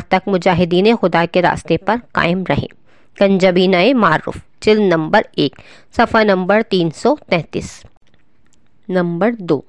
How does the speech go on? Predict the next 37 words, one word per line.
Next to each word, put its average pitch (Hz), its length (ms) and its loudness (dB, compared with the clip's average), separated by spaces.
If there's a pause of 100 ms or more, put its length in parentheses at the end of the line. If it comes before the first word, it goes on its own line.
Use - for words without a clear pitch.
(220)
سوء 196 400 0
ظن 175 280 -2
کا 247 240 -2 (200)
انجام۔ 160 380 -4 (880)
ایک 196 180 0
شخص 247 360 0
اپنے 185 280 -2
بچے 180 380 0
کو 240 180 -2 (240)
بستر 190 300 -2 (100)
پر 190 140 2
لٹا 170 400 0
کر 233 120 2
باہر 185 360 0
چلا 170 400 -2
گیا۔ 165 140 -2 (640)
گھر 202 160 4
میں 220 140 2
ایک 277 260 0
پالتو 180 340 2
کتا - 360 -2
بھی 208 160 -2
تھا۔ - 220 -4 (380)
جب 226 360 0
وہ 226 100 4
واپس 180 440 0
گھر 180 100 2 (140)
آیا 170 280 4 (340)
تو 196 100 -6
کیا 214 320 2
دیکھا 170 320 0 (200)
کہ - 80 -4
دروازے 175 500 0
پہ 202 160 -2
کتا 185 380 -2
خون 220 300 -2 (100)
آلود 185 340 2